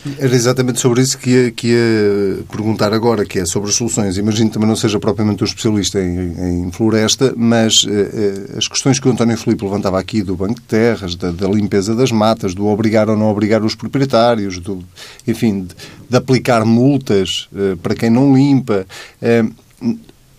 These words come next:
nós andamos há anos a discutir isto.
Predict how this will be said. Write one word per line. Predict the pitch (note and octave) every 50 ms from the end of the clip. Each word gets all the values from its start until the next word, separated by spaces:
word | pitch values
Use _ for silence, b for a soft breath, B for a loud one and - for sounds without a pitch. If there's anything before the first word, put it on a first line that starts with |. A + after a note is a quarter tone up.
| _ _ _ _ - -
nós | C3 B2+ C#3 D3+ C3+ C3
andamos | C#3 C3+ B2+ A2+ B2 B2 B2 A#2+ G#2+ A2
há | B2 A#2 A#2+
anos | A#2+ A#2+ A#2+ B2+ B2+ A#2+ A2+ A2 G2+ G2+ G2 - - - - - - -
a | -
discutir | - - - - - G#2+ - - A2 G#2+
isto. | A#2+ B2 A#2 - - - -